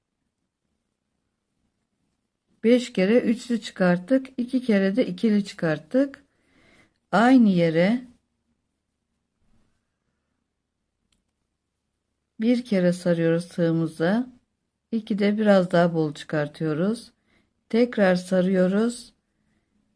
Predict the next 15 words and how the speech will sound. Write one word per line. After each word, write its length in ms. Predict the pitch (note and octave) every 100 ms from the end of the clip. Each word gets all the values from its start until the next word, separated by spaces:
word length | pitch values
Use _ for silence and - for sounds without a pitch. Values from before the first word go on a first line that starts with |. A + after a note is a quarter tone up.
| _ _ _ -
Daha 320 | G3 A3+ B3
küçük 680 | - - G3+ F#3+ - - - _ -
çıkartarak 920 | - - G3+ G3+ G#3 F#3 F#3 - -
daha 400 | E3 F3 F3 -
kısa 340 | - - F3+
çıkartıyoruz. 1000 | F3+ - E3+ C#3+ - D#3+ D#3+ G#3+ A#3 - _ _ _ _ _ _ -
Burada 320 | A3+ F3+ F3+
kulağımızın 680 | A3+ G#3+ F#3 E3 E3 E3+ F3+
birini 360 | G#3+ E3 E3
yaptık. 540 | E3 F3 F3+ A3 G#3 -
Dibine 380 | A3 G3+ D#3+ D#3
de 160 | D#3
bir 200 | F#3 G3+
kere 300 | - D#3 D#3
batıp 640 | E3 D#3+ - F#3 A#3+ -